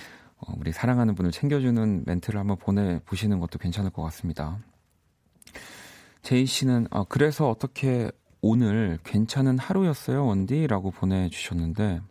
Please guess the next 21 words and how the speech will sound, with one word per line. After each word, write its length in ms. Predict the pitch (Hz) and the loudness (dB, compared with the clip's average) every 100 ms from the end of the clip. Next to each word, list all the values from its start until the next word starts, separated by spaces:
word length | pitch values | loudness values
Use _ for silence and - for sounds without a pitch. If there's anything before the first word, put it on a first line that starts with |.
| _ - - - - - - - - - - - | _ -20 -20 -20 -20 -18 -18 -18 -20 -20 -14 -6
저는 340 | - 151 190 | 2 4 4
이제, 560 | 123 104 101 110 92 82 - _ - | 4 2 0 2 0 -2 -8 _ -12
어, 80 | - - | -12 -12
그 200 | - 87 85 _ - | -10 -8 -8 _ -2
괜찮은 560 | 95 131 - 151 143 | 0 0 0 0 0
하루라고 500 | 135 160 151 143 123 | 0 0 0 0 0
하기에는 500 | 120 113 113 120 113 110 - - - - _ _ | -2 0 0 0 0 -4 -12 -20 -20 -20 _ _
하루 240 | - 156 | -2 0
시작된 640 | 151 160 147 - _ 123 113 | 0 0 -2 -4 _ -2 0
지가 180 | 117 | 0
얼마 240 | 107 92 101 | 0 0 -2
되지 260 | - 104 | -2 -2
않아서요. 580 | 107 85 87 - 135 98 80 - | 0 -2 -2 -2 -2 -2 -6 -8
제가 180 | 101 82 | -4 0
내일 420 | 95 135 180 143 | 2 4 4 2
말씀드릴게요. 720 | 90 85 95 - - 85 82 _ - | 0 -2 -4 -6 -8 -8 -10 _ -12
<laughs> 440 | - - 740 - 92 | -6 -4 -4 -2 0
저, 160 | - 339 - - | 0 -4 -8 2
저한테는 640 | 120 143 131 - 147 117 - | 4 4 2 2 4 4 0
<laughs> 640 | - - - - - - - | -8 -6 -8 -10 -8 -8 -4
생각해보니까, 800 | - 160 - - 123 110 110 | 0 0 0 2 2 4 2